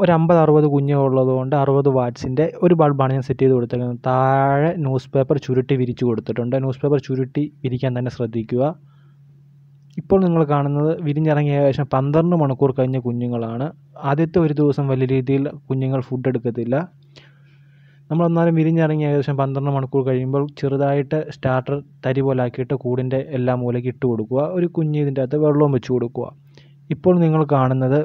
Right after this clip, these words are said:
വിരിഞ്ഞിറങ്ങി രണ്ട് ദിവസമായി അത്യാവശ്യം നല്ല രീതിയിൽ തീറ്റ എടുക്കാൻ തുടങ്ങിയ കുഞ്ഞുങ്ങളാണ്.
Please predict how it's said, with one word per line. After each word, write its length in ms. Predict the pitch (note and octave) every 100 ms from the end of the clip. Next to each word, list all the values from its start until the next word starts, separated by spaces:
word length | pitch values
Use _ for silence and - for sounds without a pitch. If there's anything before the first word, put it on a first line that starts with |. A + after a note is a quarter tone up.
| - _ -
വിരിഞ്ഞിറങ്ങി 460 | C#3+ D#3 D3 C#3+ C3+
രണ്ട് 220 | B2+ C3+
ദിവസമായി 500 | D3+ C3+ C3 A#2+ A2+ C3
അത്യാവശ്യം 460 | A#2 C3+ C3 C3 C#3
നല്ല 140 | B2 B2
രീതിയിൽ 200 | B2 B2+ A#2+
തീറ്റ 200 | A#2 A#2+ C3+
എടുക്കാൻ 240 | A#2+ B2+ A#2+
തുടങ്ങിയ 240 | A#2 B2+ C#3+
കുഞ്ഞുങ്ങളാണ്. 580 | C#3 C3+ D3 C#3+ A#2+